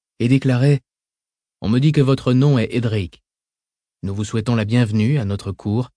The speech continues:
et espérons que votre présence aidera à notre mutuelle compréhension. »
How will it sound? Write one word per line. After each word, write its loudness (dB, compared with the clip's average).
et -6
espérons 2
que -4
votre -4
présence 0
aidera -2
à -2
notre -6
mutuelle -4
compréhension. » -8